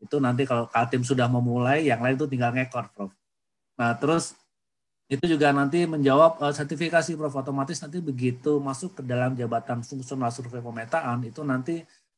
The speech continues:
akan, apa namanya, akan dibina oleh B G, karena sebagai pengampu itu dari B G langsung, sehingga nanti,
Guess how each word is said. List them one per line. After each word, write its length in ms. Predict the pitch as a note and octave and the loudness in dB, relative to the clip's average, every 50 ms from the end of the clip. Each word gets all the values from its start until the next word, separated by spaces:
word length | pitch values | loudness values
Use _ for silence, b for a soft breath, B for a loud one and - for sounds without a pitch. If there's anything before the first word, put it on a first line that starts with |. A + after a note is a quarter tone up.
| _ _ | _ _
akan, 480 | - C3 B2 B2 - - C3 C3 B2+ A#2 | -4 -4 -4 -2 0 0 0 0 0 -2
apa 160 | A#2+ A#2 C#3 | -2 -2 -2
namanya, 400 | B2+ B2 A#2+ A#2 A#2 A2+ A2+ A2+ G#2+ | 0 0 0 0 -2 -4 -4 -6 -4
akan 320 | A#2+ A#2+ A#2+ - C#3+ D3+ D3+ | -6 -6 -4 -4 -4 -2 0
dibina 560 | C#3 C3 B2 B2+ B2 C3 D3 D3+ D#3 D3+ B2+ | 0 2 2 2 2 2 2 0 0 0 0
oleh 160 | C3+ C3 C3 | 0 0 0
B 240 | C3 C3+ C3+ C#3+ C#3+ | 2 4 4 4 4
G, 40 | D3 C#3 B2 A#2 A#2+ | 4 2 2 2 -2
karena 160 | - A#2+ C3+ | -6 -8 -8
sebagai 400 | D3 - D3 B2 G#2+ G#2+ A#2 A#2 | -8 -6 -6 -6 -6 -6 -6 -8
pengampu 560 | - - A#2+ A#2+ A2+ A2+ A#2 A#2+ D#3 D3+ D3+ | -6 -6 -6 -6 -6 -6 -8 -6 -4 -2 -2
itu 240 | C3 B2 D#3 D#3+ D#3 | -2 -4 -4 -6 -6
dari 240 | C3 A#2+ A2+ A2 A#2 | -4 -6 -6 -4 -4
B 240 | G#2+ A2 G#2+ A2 G#2 | -4 -4 -6 -6 -6
G 80 | A#2 | -6
langsung, 400 | A#2 G#2 G2 G2+ - - D3 D3+ | -6 -6 -6 -6 -8 -8 -8 -8
sehingga 320 | C#3+ - G#2+ A2 B2 C3 C3 | -8 -8 -6 -4 -2 -2 0
nanti, 320 | B2+ A#2+ A#2+ B2 D#3 D#3 | -2 -2 -4 -4 -6 -8